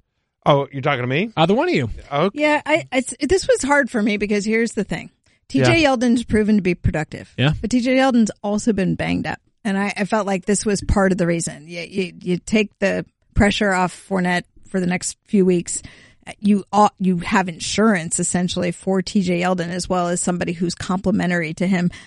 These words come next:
Speaker 3: I don't think T J Yeldon disappears because of Carlos Hyde, and T J Yeldon's been involved in the passing game as
Speaker 2: Yep.
Speaker 3: well. So I, I feel like Carlos Hyde will be the, uh, if they wanna do that ground and pound, they get some of that from him.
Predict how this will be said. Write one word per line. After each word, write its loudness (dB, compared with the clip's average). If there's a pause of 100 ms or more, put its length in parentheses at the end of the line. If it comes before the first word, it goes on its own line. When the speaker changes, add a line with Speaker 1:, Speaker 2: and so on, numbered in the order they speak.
(140)
Speaker 3:
I 2
don't 0
think 2
T 0
J 2
Yeldon 0
disappears -2
because -2
of -10
Carlos -4
Hyde, -2
and 4
T 0
J 2
Yeldon's 0
been -2
involved 0
in 0
the -6
passing -4
game -16
as -12
Speaker 2:
Yep. 2
Speaker 3:
well. -2 (360)
So 4 (100)
I, -10 (560)
I 2
feel 4
like 2
Carlos 0
Hyde 0
will 0
be -2
the, -2 (480)
uh, -4 (240)
if -4
they 6
wanna 2
do 4
that 2
ground 4
and 2
pound, 0
they -2
get -10
some 2
of 2
that 0
from 0
him. 2